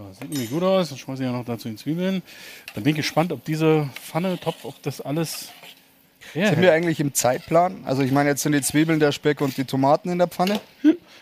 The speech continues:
Speaker 1: Ähm, ich glaube, bis jetzt würde ich sagen, ja.
Speaker 2: Jetzt, ja.
Speaker 1: Ich stell schon fest, ich hab schon den ersten Fehler gemacht, aber ist egal. Wir machen einfach
Speaker 2: Erzähl
Speaker 1: weiter.
Speaker 2: mal, was ist der erste Fehler?
Speaker 1: Ich hätte erst die Mö-, die Möhren reinmachen sollen. <laughs>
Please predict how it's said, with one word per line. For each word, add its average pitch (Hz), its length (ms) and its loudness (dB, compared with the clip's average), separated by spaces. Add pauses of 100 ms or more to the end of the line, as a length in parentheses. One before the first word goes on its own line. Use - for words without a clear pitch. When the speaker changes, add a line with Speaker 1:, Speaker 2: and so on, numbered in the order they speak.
(120)
Speaker 1:
Ähm, 143 680 4 (720)
ich 135 220 -10
glaube, 139 800 4
bis - 180 -16
jetzt - 380 -6
würde 135 120 -4
ich 127 60 -6
sagen, 135 240 0
ja. 131 360 2 (140)
Speaker 2:
Jetzt, 117 280 -10 (220)
ja. 104 180 -10 (220)
Speaker 1:
Ich - 100 -20
stell 151 180 2
schon 147 80 -4
fest, 156 260 0
ich 151 60 2
hab 135 80 -2 (640)
schon 151 100 -4
den 151 100 -2
ersten 139 200 -6
Fehler 170 260 4
gemacht, 165 300 2
aber 139 140 -2
ist 127 60 -4
egal. 131 300 2
Wir 120 60 -6
machen 135 180 -2
einfach 127 160 0
Speaker 2:
Erzähl 139 200 4
Speaker 1:
weiter. 156 80 2
Speaker 2:
mal, 139 120 4
was 127 160 2
ist 143 140 -2
der 127 60 2
erste 131 240 2
Fehler? 120 240 -4
Speaker 1:
Ich 139 60 0
hätte 151 180 4
erst 147 180 -4
die 147 100 -2
Mö-, 143 160 0
die 143 180 -2
Möhren 156 320 4
reinmachen 127 440 -2
sollen. 285 240 8
<laughs> - 40 0